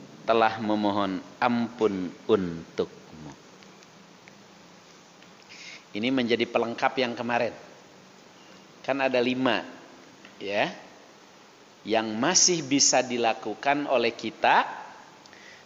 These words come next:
sebagai anak kepada orang tua kita yang sudah tiada.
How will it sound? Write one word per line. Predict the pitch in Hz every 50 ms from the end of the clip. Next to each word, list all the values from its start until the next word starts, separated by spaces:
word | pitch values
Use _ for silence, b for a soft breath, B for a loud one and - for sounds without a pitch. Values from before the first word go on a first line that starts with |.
| B B
sebagai | - - - 135 127 120 117 110 110 117 113 113 -
anak | - 107 101 98 104 113 143 180 - - - - - - - - - - - - - - - B B B B B B -
kepada | - 120 110 - - 110 104 107 127 156 185 143
orang | 151 143 139 135 139 135 123 -
tua | 127 123 117 -
kita | - 120 113 - 135 139 139
yang | 131 123 117
sudah | 113 - 117 110 101 101 98 101 - - -
tiada. | 104 98 98 95 92 87 87 90 82